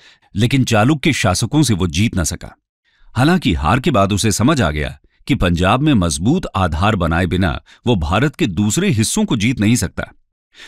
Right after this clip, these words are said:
परिणाम स्वरूप सन ग्यारह सौ उनासी में पेशावर और ग्यारह सौ छियासी में लाहौर को उसने अपने कब्जे में ले लिया। सियालकोट का किला अगला शिकार बना।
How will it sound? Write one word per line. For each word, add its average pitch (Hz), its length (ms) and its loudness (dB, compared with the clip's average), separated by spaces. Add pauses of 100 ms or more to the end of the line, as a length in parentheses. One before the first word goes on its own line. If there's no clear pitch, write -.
(120)
परिणाम 123 360 2
स्वरूप 147 380 0 (220)
सन 160 280 0
ग्यारह 95 320 2
सौ 151 140 -4
उनासी 85 440 -2
में 90 200 -2 (300)
पेशावर 117 520 0 (220)
और 117 100 2
ग्यारह 101 340 2
सौ 120 160 0
छियासी 87 460 -2
में 78 200 0 (280)
लाहौर 92 460 2
को 135 140 -4
उसने 98 220 -2
अपने 98 220 -2
कब्जे 90 300 -2
में 82 100 0
ले 76 120 -4
लिया। - 240 -12 (680)
सियालकोट 127 640 2
का - 120 -2
किला 117 260 2
अगला 104 380 0
शिकार 82 320 -4
बना। 76 280 -10